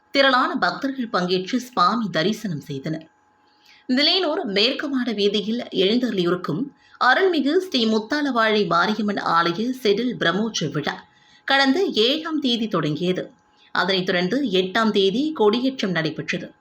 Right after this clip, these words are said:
தொடர்ந்து ஒவ்வொரு நாளும் இரவு சுவாமி வீதி உலா மின் அலங்காரத்துடன் வெகு சிறப்பாக நடைபெற்று வந்தன. இதனைத் தொடர்ந்து முக்கிய நிகழ்வாக செடில் திருவிழா கடந்த செவ்வாய்க்கிழமை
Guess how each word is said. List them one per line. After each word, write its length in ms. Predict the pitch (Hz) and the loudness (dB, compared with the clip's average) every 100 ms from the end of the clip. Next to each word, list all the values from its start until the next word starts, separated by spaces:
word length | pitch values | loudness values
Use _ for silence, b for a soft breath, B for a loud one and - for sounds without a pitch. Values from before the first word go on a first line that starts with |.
| _ b b b | _ b b b
தொடர்ந்து 380 | 277 302 370 302 330 185 | 2 2 2 0 -2 2
ஒவ்வொரு 380 | 190 196 262 233 | 2 4 2 2
நாளும் 400 | 202 202 226 302 160 | 4 2 2 -2 0
இரவு 360 | 190 196 180 294 | 2 2 2 -2
சுவாமி 460 | - 220 220 294 269 | -2 0 2 2 0
வீதி 280 | 170 190 190 | 0 0 0
உலா 200 | 165 160 - - b b b | 0 0 -2 -10 b b b
மின் 260 | 262 320 - - | 2 2 -2 2
அலங்காரத்துடன் 800 | 196 247 277 269 233 214 233 302 | 2 4 0 -2 0 0 2 2
வெகு 280 | 190 185 277 | 4 2 0
சிறப்பாக 560 | 233 208 202 196 196 | 0 0 0 -2 -2
நடைபெற்று 540 | 160 170 247 233 - 156 | -2 -2 -2 -4 -8 -6
வந்தன. 280 | 143 165 170 - _ B B B B | -4 -4 -6 -10 _ B B B B
இதனைத் 380 | 277 302 302 | 0 2 2
தொடர்ந்து 320 | 269 269 269 381 | 2 4 4 4
முக்கிய 360 | 262 220 - 302 | 2 2 0 2
நிகழ்வாக 640 | 269 208 208 202 196 - 294 - | 2 4 4 4 2 0 -4 -2
செடில் 340 | - 196 240 214 | 0 0 0 0
திருவிழா 360 | 196 185 180 160 285 - b b b | 0 2 2 0 -2 -10 b b b
கடந்த 300 | 269 269 277 359 | 2 4 2 2
செவ்வாய்க்கிழமை 720 | 370 233 269 311 285 240 240 | 0 2 2 2 2 2 2